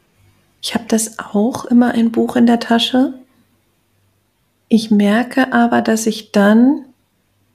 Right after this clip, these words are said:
also so zwischendurch, dann habe ich nicht das Momo-Leseerlebnis, ne, oder das doppelte Lottchen-Leseerlebnis, sondern ich kann das aufnehmen, ich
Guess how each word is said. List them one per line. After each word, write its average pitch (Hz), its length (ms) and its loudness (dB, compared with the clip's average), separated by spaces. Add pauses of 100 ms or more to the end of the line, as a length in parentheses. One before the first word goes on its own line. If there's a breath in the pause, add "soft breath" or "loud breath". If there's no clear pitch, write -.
(680 soft breath)
also 208 200 0
so 202 140 2
zwischendurch, 220 1200 0 (120)
dann 208 260 0
habe 233 160 2
ich 226 120 -4
nicht 247 280 0
das 190 160 -2
Momo-Leseerlebnis, 180 1300 0
ne, 208 200 4
oder 190 240 2
das 185 400 -2 (560 loud breath)
doppelte 190 380 0
Lottchen-Leseerlebnis, 185 1400 -2
sondern 185 260 -2
ich - 100 -14
kann 170 160 -6
das 196 140 -8
aufnehmen, 254 500 -2
ich - 220 -12